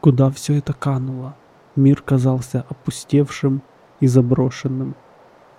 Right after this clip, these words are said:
Но Артём понимал, что это иллюзия. Земля не была покинутой и мёртвой. Она просто сменила хозяев. Подумав об этом, он обернулся назад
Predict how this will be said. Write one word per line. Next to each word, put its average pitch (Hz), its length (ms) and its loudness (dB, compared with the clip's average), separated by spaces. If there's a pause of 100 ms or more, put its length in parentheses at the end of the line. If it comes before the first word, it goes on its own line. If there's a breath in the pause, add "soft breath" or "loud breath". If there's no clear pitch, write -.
(920)
Но 131 160 0
Артём 139 380 0
понимал, 135 520 -2 (400)
что - 260 0
это 135 220 2
иллюзия. 135 600 0 (320)
Земля 139 420 2
не 160 160 -2
была 127 260 -2
покинутой 131 720 -2 (280)
и 131 60 2
мёртвой. 127 600 0 (560)
Она 127 220 -2
просто 143 560 -2
сменила 123 500 0
хозяев. 123 600 -2 (1000)
Подумав 131 440 4
об 123 160 0
этом, 131 400 0 (520)
он 131 140 2
обернулся 131 560 0
назад 131 420 0